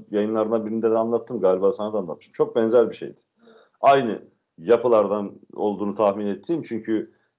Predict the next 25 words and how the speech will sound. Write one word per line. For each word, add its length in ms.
konuşmalarından, 1000
işte 240
orada 240
anlattıklarından, 680
ifadelerinden 680
o 100
anlaşılıyordu. 880
Aynı 360
benzer, 500
yani 200
çok 320
benzer 440
bir 40
şeyi 220
ben 80
yaşadım. 400
Dolayısıyla 640
dediğin 320
gibi 160
yani 180
şimdi 360
Demokrasi 540
Konferansı 720
adı 160
altında 720